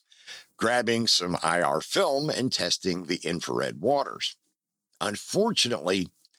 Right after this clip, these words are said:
keep in mind that developing infrared film is tough. For one, not all labs can handle infrared film, and it generally costs more to process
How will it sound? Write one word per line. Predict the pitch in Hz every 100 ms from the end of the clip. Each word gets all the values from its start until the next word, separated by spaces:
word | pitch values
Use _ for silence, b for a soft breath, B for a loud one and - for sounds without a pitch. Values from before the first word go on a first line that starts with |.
| b b b b -
keep | 147 170
in | 170
mind | 139 156 123 117
that | 98
developing | 107 117 165 143 123 107
infrared | 117 113 87 92 82 78
film | - 151 110 110 -
is | 95 - -
tough. | - - 113 - - - _ _ _ _ _
For | -
one, | 80 131 127 113
not | 104 92
all | 104 104
labs | 67 71 69 -
can | - 87
handle | - 156 170 98 78
infrared | 85 71 60 57 60
film, | - - - _ _ _ B B B B
and | 139 175 135
it | 123
generally | - 98 104 98 101
costs | - - - - -
more | 67 64
to | -
process | - - 120 113 - 55 62